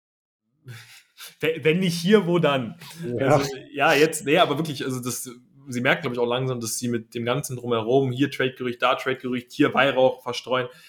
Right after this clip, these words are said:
Speaker 1: Ich glaub, sie merken langsam auch, dass sie, dass sie ihrer Legacy im Endeffekt einfach nur schaden. Und, ähm,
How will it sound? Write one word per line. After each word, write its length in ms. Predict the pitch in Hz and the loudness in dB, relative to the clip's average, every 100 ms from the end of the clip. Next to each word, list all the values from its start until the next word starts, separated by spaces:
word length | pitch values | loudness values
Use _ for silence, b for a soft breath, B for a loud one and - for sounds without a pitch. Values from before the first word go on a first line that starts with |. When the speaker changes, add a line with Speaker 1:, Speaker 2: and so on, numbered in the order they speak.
| B | B
Speaker 1:
Ich 60 | - | -10
glaub, 120 | 151 | -4
sie 80 | 131 | 0
merken 240 | 139 143 | 0 0
langsam 220 | 127 117 | -4 -4
auch, 180 | 117 120 | -4 -4
dass 180 | 120 - | -6 -2
sie, 180 | 135 - b b | -2 -4 b b
dass 100 | - | -6
sie 100 | 165 160 | 4 4
ihrer 120 | - | 6
Legacy 380 | 123 147 - 113 | 4 4 2 -2
im 80 | |
Endeffekt 420 | 110 110 110 104 107 | -2 -4 -4 -6 -6
einfach 160 | 107 | -6
nur 120 | 107 | -6
schaden. 340 | 101 110 120 104 | -4 -6 -6 -8
Und, 160 | 98 _ _ - | -12 _ _ -20
ähm, 260 | 110 107 | -16 -14